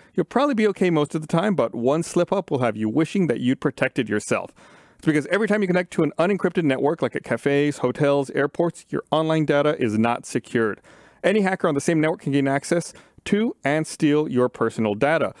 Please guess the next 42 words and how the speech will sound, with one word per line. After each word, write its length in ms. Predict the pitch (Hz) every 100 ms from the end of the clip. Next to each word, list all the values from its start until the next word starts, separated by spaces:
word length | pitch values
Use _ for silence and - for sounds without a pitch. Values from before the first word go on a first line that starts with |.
| - -
Hacking 340 | 156 170 185 -
isn't 300 | 160 160 160
even 280 | 147 135
that 160 | 123 117
hard. 300 | 165 175 196
With 100 | 151
the 80 | 127
right 160 | 127 -
cheap 200 | 208 180
hardware, 360 | 165 170 185
a 100 | -
smart 340 | - 165 180 -
twelve-year-old 460 | 190 208 175 170
could 120 | -
do 140 | 147 156
it 120 | 170 - - _
and 100 | - 127
then 100 | 117
sell 300 | - 175 165
your 100 | 165
info 260 | 139 123
for 200 | 127 127
a 40 | 117
profit. 440 | - 113 - - _ _
Twelve-year-olds. 880 | - 95 90 101 98 113 135 143 - - - - - -
Uh, 200 | 135 123
so 120 | 156
ExpressVPN 600 | - 220 208 202 190 185
protects 340 | 165 - 180 196
you 80 |
by 140 | 170 151
creating 300 | - 160 139
a 40 |
secure 380 | 117 - 208 214
encrypted 320 | 190 185 175 165
tunnel 200 | 147 139
between 280 | 139 143 127
your 120 | 160
device 340 | 156 151 147
and 220 | - 127 123
the 100 | 120
internet. 320 | 117 120